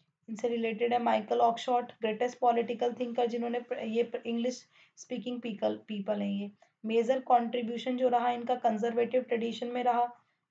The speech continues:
है ना, बुक है Rationalism in Political and Other Essay on Human Conduct। डेविड ह्यूम जो है oppose करते हैं intellectual people को, है ना, टू principal, सोली, sanguine's करके बताए थे।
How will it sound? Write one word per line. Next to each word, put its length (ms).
है 60
ना, 80
बुक 260
है 120
Rationalism 680
in 160
Political 520
and 180
Other 240
Essay 300
on 120
Human 320
Conduct। 420
डेविड 400
ह्यूम 380
जो 160
है 120
oppose 440
करते 320
हैं 80
intellectual 540
people 360
को, 200
है 580
ना, 80
टू 220
principal, 680
सोली, 560
sanguine's 720
करके 340
बताए 400
थे। 100